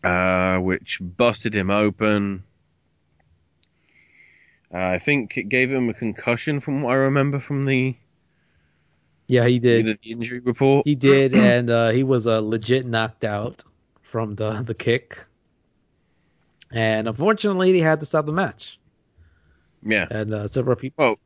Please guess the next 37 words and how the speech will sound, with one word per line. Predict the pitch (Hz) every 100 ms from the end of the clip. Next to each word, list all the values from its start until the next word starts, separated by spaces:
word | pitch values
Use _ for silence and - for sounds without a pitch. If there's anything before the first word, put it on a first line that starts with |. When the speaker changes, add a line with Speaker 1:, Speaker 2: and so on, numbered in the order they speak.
| _ _ 120
Speaker 1:
uh, | 127
I | 120
wouldn't | 143 180
say | 165 139
unfortunately, | 123 - 156 - 95 95 98
because | 110 113 123 110 - - - -
I | 123
prefer | 120 120 147 139 131
a |
guy | 110 123 131
to | 120
be | 110 117 113
healthy | 95 127 123 - 98 85 - - - _ _ _ _ _ _ _ _ _ _ _ _ -
uh, | 101 98 98 92
rather | 107 107 104
than | 104
continue | 98 107 - 117 110
on | 110 104
with | 98
a | 92
concussion. | 101 95 104 - - _
Speaker 2:
Yeah. | 143 113 120 _ _ _ _ _ - _ _ _ - _ _ _ - - -
No, | 165 151 143
I | 147
just | 139 143
meant | 139
to | 127
say | 143
that | 127 117 110
unfortunately | 113 120 135 135 120
he | 123
was | 113 117
knocked | 107 110
out | 123 90 - 107
and | 101
couldn't | 117 104
continue. | 104 107 113 104